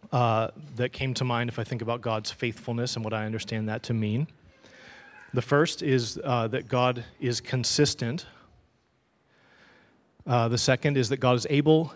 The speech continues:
to deliver, that is able to, uh, bring about what God wants to bring about in spite of challenges, where challenges are usually human unfaithfulness.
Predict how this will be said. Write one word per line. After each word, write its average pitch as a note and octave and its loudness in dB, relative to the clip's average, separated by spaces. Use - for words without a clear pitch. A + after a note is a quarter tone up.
to B2 2
deliver, B2+ 2
that A#2 0
is A#2+ -2
able C3+ 4
to, A#2+ 0
uh, A2 -2
bring C#3 2
about B2+ 4
what C3 -2
God A#2+ 2
wants A#2+ -2
to - -6
bring A#2 -2
about A2+ 2
in C3 0
spite C3 2
of A#2+ -2
challenges, A#2+ -2
where A#2 -2
challenges A2+ -2
are A2 -2
usually A2 -2
human B2 0
unfaithfulness. A2 -4